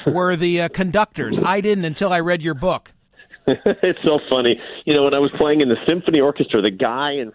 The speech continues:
Speaker 2: front who's directing the orchestra, you know, we used to say that some of these conductors are evil geniuses,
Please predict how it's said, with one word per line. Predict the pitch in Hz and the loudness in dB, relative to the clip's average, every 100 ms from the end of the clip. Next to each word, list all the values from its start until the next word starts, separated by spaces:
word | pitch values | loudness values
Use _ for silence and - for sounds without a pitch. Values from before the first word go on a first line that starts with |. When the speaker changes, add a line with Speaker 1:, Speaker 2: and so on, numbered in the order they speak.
| _ | _
Speaker 2:
front | 135 135 107 | -4 -4 -4
who's | 104 | -10
directing | 110 113 - 123 | -2 -2 -2 -4
the | 107 | -2
orchestra, | 107 127 - 135 - - - - - | -2 -4 -2 -2 -2 -16 -20 -20 -2
you | |
know, | 131 | -2
we | 135 | 0
used | 180 - | -2 -2
to | 139 | -8
say | 127 127 | 0 0
that | 127 - - | 0 -4 -2
some | 139 156 | -2 0
of | 151 | -2
these | 139 | -4
conductors | - 120 123 - 135 135 - | -6 -4 -4 -2 -4 -4 -6
are | - 113 101 | -2 0 0
evil | 123 123 120 | -4 -6 -6
geniuses, | - 117 117 123 123 | -4 -4 -2 -4 -4